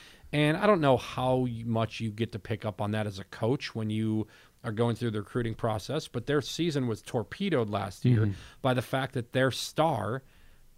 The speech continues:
Speaker 1: was ineligible for conference play.
Speaker 2: Yeah.
Speaker 1: And you finally get to this year where you've, you know, you've built something together, and, uh, and
Speaker 2: Everyone gets hurt.
Speaker 1: everyone gets
Speaker 2: Yeah.
Speaker 1: hurt.
Speaker 2: <laughs> No,
Speaker 1: And,
Speaker 2: I,
Speaker 1: and
Speaker 2: yeah.
Speaker 1: excuse or no,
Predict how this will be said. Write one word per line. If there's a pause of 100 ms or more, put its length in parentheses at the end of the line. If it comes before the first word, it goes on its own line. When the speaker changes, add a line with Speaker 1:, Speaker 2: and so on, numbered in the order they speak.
(140)
Speaker 1:
was
ineligible
for
conference
play.
Speaker 2:
Yeah. (300)
Speaker 1:
And
you
finally
get
to
this
year
where
you've, (200)
you
know,
you've
built
something
together, (340)
and,
uh,
and
Speaker 2:
Everyone
gets
hurt. (160)
Speaker 1:
everyone
gets
Speaker 2:
Yeah.
Speaker 1:
hurt.
Speaker 2:
<laughs>
No,
Speaker 1:
And,
Speaker 2:
I,
Speaker 1:
and
Speaker 2:
yeah.
Speaker 1:
excuse
or
no,